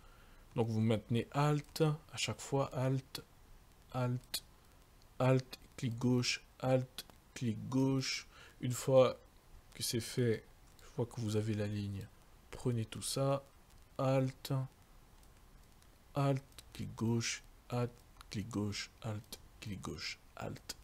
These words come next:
clic gauche, Alt, clic gauche, Alt, clic gauche. C'est fait. Bien. Maintenant, on sélectionne, on va sélectionner tous nos acteurs.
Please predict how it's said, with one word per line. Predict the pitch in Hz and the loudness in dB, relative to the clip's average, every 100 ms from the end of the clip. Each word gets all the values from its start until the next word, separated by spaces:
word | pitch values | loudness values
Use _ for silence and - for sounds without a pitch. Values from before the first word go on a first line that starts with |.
| - | -20
clic | - - - | -12 -10 -10
gauche, | - - - - - - | -12 -10 -12 -12 -20 -16
Alt, | - - - - - | -14 -14 -16 -20 -14
clic | - - - | -10 -10 -10
gauche, | 110 - - - - | -10 -8 -8 -10 -8
Alt, | - 180 - - - - | -6 -6 -10 -20 -20 -18
clic | - 151 147 - | -8 -8 -8 -6
gauche. | 110 92 - - - - - - - | -4 -2 -4 -6 -10 -20 -20 -20 -16
C'est | - 82 80 | -8 -6 -4
fait. | 80 - 170 196 208 - - - - - | -6 -2 0 2 0 -6 -16 -20 -20 -12
Bien. | 98 92 113 165 196 196 | -4 -2 0 0 -2 -6
Maintenant, | 185 90 - 117 107 - | -8 -10 -8 -4 -2 -2
on | 98 | -2
sélectionne, | - - 135 120 - - | -2 -2 -2 -4 -8 -6
on | |
va | 101 | -6
sélectionner | - 110 - 107 98 - | -4 -6 -6 -8 -8 -6
tous | 165 | -4
nos | 180 160 | -2 0
acteurs. | 120 - - 131 208 | -2 -2 -4 -4 -4